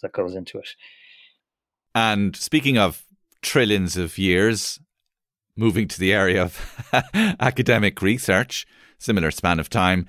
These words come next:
Speaker 2: do you know where you're going to end up? 'Cause obviously this is, what you're doing is part of a s-, is a small part of a huge thing.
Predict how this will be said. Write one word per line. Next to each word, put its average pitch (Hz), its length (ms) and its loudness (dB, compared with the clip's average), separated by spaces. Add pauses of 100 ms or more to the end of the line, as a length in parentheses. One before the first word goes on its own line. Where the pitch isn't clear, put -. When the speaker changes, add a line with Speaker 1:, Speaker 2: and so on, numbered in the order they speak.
(600)
Speaker 2:
do 135 180 4
you 135 580 2 (200)
know 110 460 6
where 107 680 4 (640)
you're 101 540 -4 (340)
going 110 240 2
to - 180 -8
end 104 300 0
up? 104 320 0 (560)
'Cause - 400 -8 (340)
obviously 95 280 -4
this 87 200 -4
is, 76 240 -10
what 95 140 -2
you're 98 80 0
doing 90 160 2
is 82 80 -4
part 87 260 -2
of 76 60 -4
a 73 40 -8
s-, - 280 -10
is 90 100 -8
a 80 60 -8
small 101 300 2
part 87 240 -2
of 78 60 -6
a - 20 -4
huge 101 400 0
thing. 78 280 -4